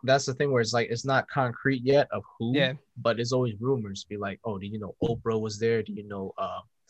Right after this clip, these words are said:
Speaker 2: I saw
Speaker 1: Tom
Speaker 2: Eminem was on that list.
Speaker 1: Eminem was there." You
Speaker 2: I was like,
Speaker 1: heard
Speaker 2: "What?"
Speaker 1: Yeah.
Speaker 2: No.
Speaker 1: Tom, Tom Hanks was there.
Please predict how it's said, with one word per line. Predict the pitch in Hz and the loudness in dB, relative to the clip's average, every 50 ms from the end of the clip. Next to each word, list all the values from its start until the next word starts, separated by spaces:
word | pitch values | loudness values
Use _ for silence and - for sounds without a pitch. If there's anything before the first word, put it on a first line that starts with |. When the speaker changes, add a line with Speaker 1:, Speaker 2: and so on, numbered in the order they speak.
| - | 0
Speaker 2:
I | 180 | 2
saw | 196 - 302 226 | 6 8 8 10
Speaker 1:
Tom | 175 208 214 202 | 10 10 10 12
Speaker 2:
Eminem | 185 202 254 277 | 12 12 12 12
was | 240 196 156 160 | 12 10 10 8
on | 160 151 | 8 6
that | 151 151 143 | 6 4 4
list. | 143 139 135 - - - - | 2 2 0 0 -2 4 6
Speaker 1:
Eminem | 143 135 123 127 120 127 127 127 127 | 6 6 6 6 6 8 6 6 6
was | 127 127 127 120 117 | 6 4 2 2 2
there." | 131 127 127 127 127 | 2 4 4 4 4
You | 123 123 123 120 | 2 2 4 8
Speaker 2:
I | 330 | 12
was | - 571 | 12 12
like, | - - | 12 12
Speaker 1:
heard | - | 12
Speaker 2:
"What?" | - - - 605 571 - - - - _ _ _ - | 12 12 12 12 12 12 8 0 -20 _ _ _ 0
Speaker 1:
Yeah. | - - 127 - - 453 427 | 2 4 4 4 4 6 8
Speaker 2:
No. | 403 370 330 | 12 12 12
Speaker 1:
Tom, | 285 254 196 - 175 156 135 123 - - - - - - | 12 12 12 12 12 10 6 0 -2 -6 -8 -12 -10 0
Tom | - 165 147 139 135 131 | 4 4 6 6 4 4
Hanks | 127 151 139 135 131 127 - | 2 2 2 2 0 -2 -4
was | 139 127 123 120 | -4 -4 -2 -2
there. | 135 131 131 131 131 131 131 131 139 139 | 0 0 0 0 0 0 -2 -2 -4 -6